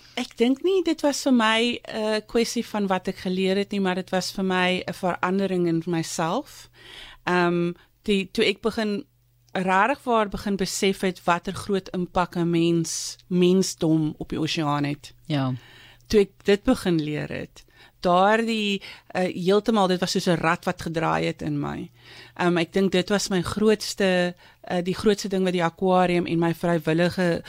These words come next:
Speaker 1: gerswerk by die aquarium vir my gedoen het, is om daai rad aan die gang te sit, sodat ek kan besef wa-, hoe ek inpas in die ekosisteem en hoe my, ehm, daaglikse goeders wat ek op 'n daaglikse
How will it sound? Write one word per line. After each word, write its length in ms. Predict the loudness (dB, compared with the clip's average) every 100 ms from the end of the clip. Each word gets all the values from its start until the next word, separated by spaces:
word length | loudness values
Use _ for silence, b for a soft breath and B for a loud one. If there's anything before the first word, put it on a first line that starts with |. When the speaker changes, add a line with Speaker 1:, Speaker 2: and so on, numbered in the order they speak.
| B B _
Speaker 1:
gerswerk 880 | -12 0 0 2 0 0 0 -4 -2
by 160 | -2 0
die 120 | -2
aquarium 560 | -4 -4 -2 -2 -6
vir 140 | -6 -6
my 140 | -6
gedoen 320 | -6 -8 -6
het, 160 | -6 -8 B B
is 120 | -2 2
om 100 | 4
daai 220 | 4 4
rad 280 | 2 0 0
aan 80 |
die 120 | -2 0
gang 200 | -4 -2 -6
te 120 | -6
sit, 340 | -6 -8 -8 -18 B B
sodat 320 | -2 0 2
ek 120 | 0 0
kan 180 | -2
besef 400 | -2 -2 0 -2 -6 B B _
wa-, 200 | -2 0 2
hoe 160 | 2 2 0
ek 220 | -2 -2 -4
inpas 460 | -4 -4 -6 -6 -4
in 80 |
die 140 | -4 -4
ekosisteem 720 | -8 -8 -6 -6 -6 -4 -2
en 100 | 0
hoe 200 | 0 0 B B -2
my, 720 | 2 4 4 2 2 -2 -4 -4
ehm, 200 | -2 0
daaglikse 840 | 2 2 0 -4 -6 -4 0 0 -2
goeders 300 | -4 -4 -4
wat 80 | -6
ek 140 | -6
op 60 | -6
'n 60 | -2
daaglikse 540 | -2 -2 -6 -4